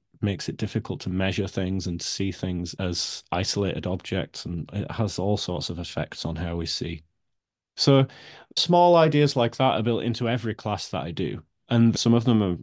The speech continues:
quite well known, and some of them are things that I've come across by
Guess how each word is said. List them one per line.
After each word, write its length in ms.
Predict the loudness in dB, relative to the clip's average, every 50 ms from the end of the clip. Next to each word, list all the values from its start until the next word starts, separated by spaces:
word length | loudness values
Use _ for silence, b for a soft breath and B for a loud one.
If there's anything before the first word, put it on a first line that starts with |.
| -12 _
quite 220 | _ -2 -2 -2 0
well 180 | -2 -2 -2
known, 340 | -2 -2 0 0 2 2 2
and 120 | 2 0 -2
some 240 | -2 -2 -2 0 -2
of 120 | -2 -2
them 180 | -2 -2 0 0
are 60 | -2
things 280 | -2 -4 -4 -4 -2 -4
that 120 | -4 -6
I've 120 | -6 -8 -8
come 180 | -6 -4 -4
across 500 | -4 -4 -4 -4 -4 -4 -4 -6 -10 -12 b b b b b b b b b b b b _
by 580 | -2 0 0 2 0 0 -2 -2 -4 -4 -6 -8